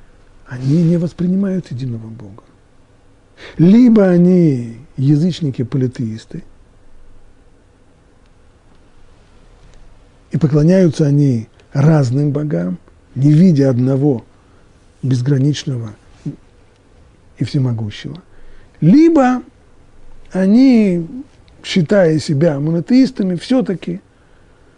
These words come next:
всё-таки не могут очистить своё сознание от различных видов дуализма, и у них есть, с одной стороны, Бог, а с другой стороны, его антипод, анти что-то,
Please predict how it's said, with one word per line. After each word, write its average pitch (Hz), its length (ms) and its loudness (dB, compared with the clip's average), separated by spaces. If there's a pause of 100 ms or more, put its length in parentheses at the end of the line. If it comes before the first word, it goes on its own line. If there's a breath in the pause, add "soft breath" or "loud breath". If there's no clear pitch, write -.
(760 soft breath)
всё-таки 165 580 -2
не 160 360 2
могут 185 360 0
очистить 160 380 -6
своё 151 220 -2
сознание 143 580 -4
от 131 360 -10 (420 soft breath)
различных 131 420 -4
видов 123 280 -4
дуализма, 185 640 2
и 202 400 0
у - 840 -14
них 127 220 -4
есть, 120 460 -6 (240 soft breath)
с - 80 -14
одной 120 200 -8
стороны, 131 200 -4
Бог, 120 160 -4
а - 60 -10
с 120 40 -6
другой 120 160 -6
стороны, 120 220 -6
его 110 240 -8
антипод, 165 680 -4 (600 soft breath)
анти 120 760 -6
что-то, 117 520 -16